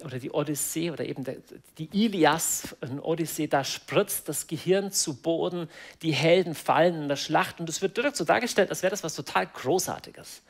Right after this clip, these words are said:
Gewalt ist eigentlich geradezu herrlich und nicht nur dort war es so, es war in anderen Teilen der Welt <laughs> genauso,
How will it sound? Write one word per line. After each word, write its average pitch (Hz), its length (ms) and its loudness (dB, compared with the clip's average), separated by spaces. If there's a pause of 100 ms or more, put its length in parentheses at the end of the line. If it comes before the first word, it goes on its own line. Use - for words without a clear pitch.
(220)
Gewalt 143 480 2
ist - 220 -10
eigentlich 156 340 -6
geradezu 135 460 -6
herrlich 165 500 0 (400)
und 160 160 0
nicht 196 220 -2
nur 151 100 2
dort 147 380 2
war 170 100 2
es - 160 2
so, 175 160 2 (360)
es - 200 -4
war 143 100 4
in 131 80 0
anderen 156 360 -2
Teilen 147 320 0
der 135 160 -2
Welt 156 240 0
<laughs> - 0 -
genauso, 147 580 -2